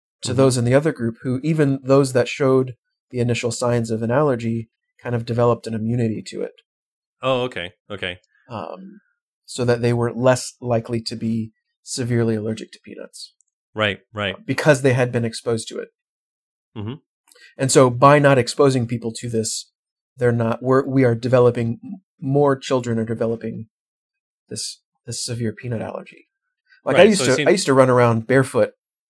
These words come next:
Speaker 1: um, in my neighborhood, out in the woods, uh, you know, eating stuff off the ground all the time.
Speaker 2: <laughs> Gross.
Speaker 1: Uh, yeah, it's gross. But that's how you build your
Speaker 2: <laughs>
Speaker 1: immunities as a child, and that's how
Speaker 2: Sure,
Speaker 1: you,
Speaker 2: sure.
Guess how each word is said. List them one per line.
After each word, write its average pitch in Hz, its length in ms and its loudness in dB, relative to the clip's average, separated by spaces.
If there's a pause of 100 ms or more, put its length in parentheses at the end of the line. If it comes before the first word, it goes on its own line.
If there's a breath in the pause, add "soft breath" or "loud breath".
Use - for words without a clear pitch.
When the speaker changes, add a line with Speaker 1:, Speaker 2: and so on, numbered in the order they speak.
(640)
Speaker 1:
um, 104 440 -4 (140)
in 123 120 0
my 113 100 0
neighborhood, 113 440 0
out 107 260 -2
in 113 60 -4
the 107 80 -6
woods, 113 400 0 (800)
uh, - 100 -18 (360)
you 117 120 -8
know, 80 180 -6
eating 120 220 -2
stuff 117 220 -2
off 113 140 0
the - 80 -20
ground 110 300 0
all 104 100 -2
the - 100 -8
time. 113 460 -4 (280)
Speaker 2:
<laughs> - 280 -12
Gross. 117 380 -12
Speaker 1:
Uh, 110 260 0
yeah, 123 200 6
it's 101 80 -4
gross. 135 420 4
But 147 160 6
that's 147 200 6
how 165 80 6
you 151 100 6
build 151 240 4
your 139 100 4
Speaker 2:
<laughs> 117 60 2
Speaker 1:
immunities 120 440 0
as 110 120 -4
a 101 80 -10
child, 120 400 0 (200)
and 123 120 -8
that's 120 140 -8
how - 60 -4
Speaker 2:
Sure, 117 160 0
Speaker 1:
you, 107 120 -6
Speaker 2:
sure. 107 240 -8